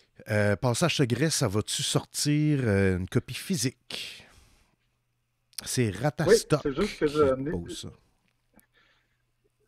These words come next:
Speaker 2: C'est, euh, j'en ai pas parlé beaucoup à date, euh, parce que s-, il y a pas de date de fixée encore pour le Québec, mais ça va sortir,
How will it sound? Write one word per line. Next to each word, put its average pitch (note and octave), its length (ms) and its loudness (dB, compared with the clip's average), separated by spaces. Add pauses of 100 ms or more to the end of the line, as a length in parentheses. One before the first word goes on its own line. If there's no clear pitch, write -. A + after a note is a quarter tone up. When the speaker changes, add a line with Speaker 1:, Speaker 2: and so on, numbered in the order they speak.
(240)
Speaker 2:
C'est, D3+ 340 2
euh, C3 240 8
j'en B2+ 240 0
ai C3 80 -4
pas G#3 120 -4
parlé G3 320 0
beaucoup F#3 420 -4
à D#3 160 0
date, D3 320 0 (140)
euh, C#3+ 300 6
parce C3+ 240 -4
que D3 300 0
s-, - 720 -18 (160)
il C#3 100 -12
y C3 80 0
a A#2 40 2
pas F#3+ 220 -6
de D#3 140 -12
date D#3 240 -2 (440)
de B2+ 60 -8
fixée - 560 -14
encore D#3 380 -4
pour C#3 120 -4
le B2 100 -2
Québec, C3+ 400 -6
mais C3 100 -10
ça - 180 -4
va C3 160 -6
sortir, G3+ 760 -2